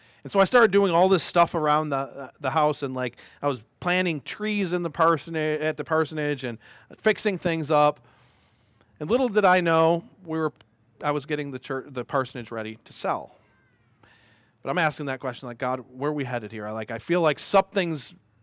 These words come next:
happening in my heart. God is moving me somewhere, but I just don't know where he's taken me. A few months later, my wife's cousin announced they were moving out of town, um,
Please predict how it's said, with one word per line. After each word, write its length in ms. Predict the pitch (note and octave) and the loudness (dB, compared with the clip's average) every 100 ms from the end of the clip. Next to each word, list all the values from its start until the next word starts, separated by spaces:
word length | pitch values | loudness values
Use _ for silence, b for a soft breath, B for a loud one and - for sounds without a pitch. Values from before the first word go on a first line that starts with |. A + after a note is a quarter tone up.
| - | -14
happening 480 | - D#3+ D#3+ E3 D3+ | 0 0 0 -4 -4
in 100 | C#3+ | -4
my 220 | C3 B2 | -4 -4
heart. 420 | A2+ A#2+ G2 A2+ _ b b b - | -4 -4 -4 -6 _ b b b -2
God 240 | D3 E3+ | 4 4
is 160 | F#3 C#3 | 2 0
moving 280 | F3 E3+ D#3+ | -2 0 -2
me 120 | C#3 | -6
somewhere, 580 | - E3+ D#3 C3 A#2+ A#2+ | -4 -2 -2 -2 -4 -4
but 80 | |
I 60 | A#2+ | -4
just 180 | A#2+ - | -6 -12
don't 140 | C3+ | -10
know 120 | B2+ A2+ | -8 -8
where 340 | A#2 A#2 A2 b b b b | -6 -6 -8 b b b b
he's 200 | - B2 | -14 -12
taken 380 | - D#3 D3 A2+ | -8 -8 -8 -12
me. 140 | G2 _ _ _ _ b b b b b b b b _ _ _ _ _ _ _ _ _ | -14 _ _ _ _ b b b b b b b b _ _ _ _ _ _ _ _ _
A 40 | - | -6
few 120 | F3 | 0
months 280 | D#3+ D3 - | 0 0 2
later, 480 | E3 D#3+ D3+ C#3+ - _ _ b b b b | 4 6 6 4 -2 _ _ b b b b
my 140 | - B2+ | -6 -2
wife's 300 | C3+ C#3+ - | 2 0 0
cousin 340 | - D3 C#3+ | 0 2 2
announced 400 | C#3 C3 C3 B2+ | -2 0 -2 -2
they 120 | C3+ | -4
were 60 | C3 | -4
moving 360 | B2 C3 C3 B2+ | -2 -4 -4 -4
out 200 | A#2+ B2 | -2 -2
of 140 | A2+ | -4
town, 480 | - A#2+ B2 B2 B2 B B _ B2 | -6 -2 -2 -2 -6 B B _ -12
um, 420 | A2 G#2+ G#2 | -8 -8 -10